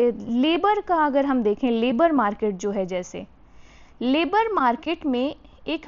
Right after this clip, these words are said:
मिनिमम स्टैंडर्ड को मेन-, मेंटेन करने की कोशिश करते हैं लेबर मार्केट में, स्टैंडर्ड्स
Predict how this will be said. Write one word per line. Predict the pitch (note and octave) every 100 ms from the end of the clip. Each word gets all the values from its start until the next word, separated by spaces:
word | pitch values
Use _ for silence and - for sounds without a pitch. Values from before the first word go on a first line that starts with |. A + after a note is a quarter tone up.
| C4+
मिनिमम | B3 D4+ F4 F#4+ G#4 G4+
स्टैंडर्ड | E4+ - C#4 A#3 A3 A#3 B3+ B3+
को | C#4+
मेन-, | D4 A#3+ G#3 A#3+ A3+
मेंटेन | A#3 A3+ A3+ A3 A3
करने | G#3+ G#3 A3+
की | B3+ F4+
कोशिश | C#4 G#3+ - A3+ -
करते | G3+ F#3 -
हैं | F#3+ F#3+
लेबर | A3+ A#3 A#3
मार्केट | A3+ F#3+ F#3+ F3+ -
में, | F3+ F3+ - - - - - -
स्टैंडर्ड्स | - - A#3+ G#3+ G3 F#3 F3+ -